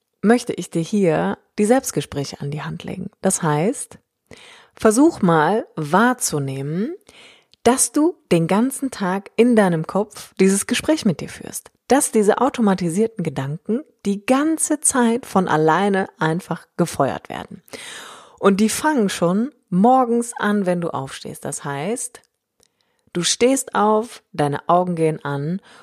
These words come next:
und in dem Moment fängt der ganze Kreislauf von vorne an. Das heißt,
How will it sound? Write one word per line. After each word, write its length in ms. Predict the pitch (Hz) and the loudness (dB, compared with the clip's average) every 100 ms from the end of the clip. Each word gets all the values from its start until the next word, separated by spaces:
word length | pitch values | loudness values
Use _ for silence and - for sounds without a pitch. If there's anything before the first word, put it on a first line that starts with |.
| _ | _
und 180 | 165 165 | -2 -2
in 180 | 170 170 | -2 4
dem 200 | 226 247 | 4 6
Moment 580 | 240 208 202 208 - _ _ | 2 2 2 -2 -6 _ _
fängt 680 | - 180 185 190 196 - - _ - | -4 0 2 2 -2 -6 -20 _ 0
der 160 | 151 | 0
ganze 640 | 139 160 180 180 175 170 175 | 2 2 2 0 0 0 -2
Kreislauf 640 | - 147 139 - 143 139 | -6 -4 -4 -4 -4 -4
von 220 | - 160 | -4 -6
vorne 300 | - 135 131 | -4 -8 -8
an. 180 | 139 151 | -10 -10
Das 220 | 143 147 | -8 -6
heißt, 480 | 147 143 170 233 - | -2 0 0 0 -4